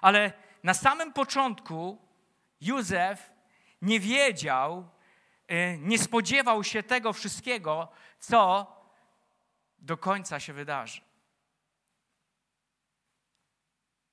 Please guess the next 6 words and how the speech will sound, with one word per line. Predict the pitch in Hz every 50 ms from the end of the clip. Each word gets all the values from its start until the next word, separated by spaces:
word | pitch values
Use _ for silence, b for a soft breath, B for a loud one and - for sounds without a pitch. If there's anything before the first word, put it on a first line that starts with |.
| _ _ _ _ _ _ _ _
Bóg, | 139 160 269 294 202 175 202 220 214 -
Biblia | 156 196 190 196 208 208
mówi, | 208 214 208 190 202 202 202 185 - -
wie | 147 147 180 233 240
od | 233 226 233
początku | - 214 208 - 240 233 233 214 - - - 160 151 156 165 175